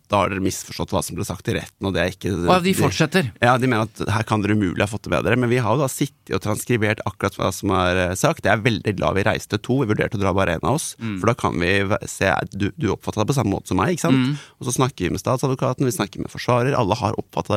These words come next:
Speaker 1: dette på samme måte som oss da, og når vi er trygge på det, så beslutter jo etter hvert, eh, vår nyhetsredaktør at vi i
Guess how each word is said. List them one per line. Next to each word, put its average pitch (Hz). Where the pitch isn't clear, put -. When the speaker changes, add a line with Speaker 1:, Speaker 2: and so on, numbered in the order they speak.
Speaker 1:
dette -
på 95
samme 90
måte -
som -
oss -
da, 104
og 104
når 107
vi 117
er 104
trygge 110
på 117
det, 165
så -
beslutter 98
jo -
etter 92
hvert, -
eh, 90
vår 92
nyhetsredaktør 95
at -
vi 98
i 120